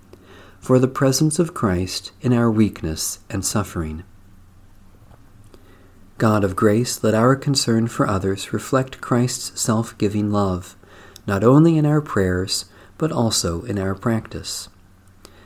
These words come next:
Especially we pray for the Church in Latin America,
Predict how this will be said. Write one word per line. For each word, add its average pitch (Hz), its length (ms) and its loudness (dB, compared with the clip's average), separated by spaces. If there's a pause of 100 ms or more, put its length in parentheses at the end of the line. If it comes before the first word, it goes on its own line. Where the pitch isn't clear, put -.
(280)
Especially 147 560 4
we 151 160 4
pray 117 380 2
for 123 220 -4
the 131 100 0
Church 110 380 -2
in 110 100 0
Latin 98 240 -2
America, 101 640 -2